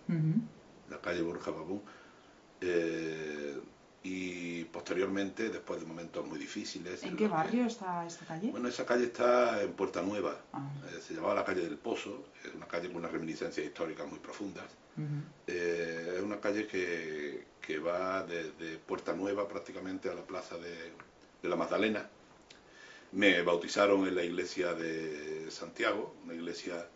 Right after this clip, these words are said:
Speaker 2: con grandes reminiscencias cordobesas. Y, bueno,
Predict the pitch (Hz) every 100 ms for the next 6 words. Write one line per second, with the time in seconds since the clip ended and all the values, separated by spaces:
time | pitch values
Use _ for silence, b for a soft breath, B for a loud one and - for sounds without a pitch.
0 | B B B B - - 98 92 87 95
1 | 92 87 87 82 92 82 90 - - 87
2 | 90 71 - 85 - - - - B B
3 | B B - - - 104 113 107 95 92
4 | 87 80 78 78 78 76 76 80 - 85
5 | 98 92 87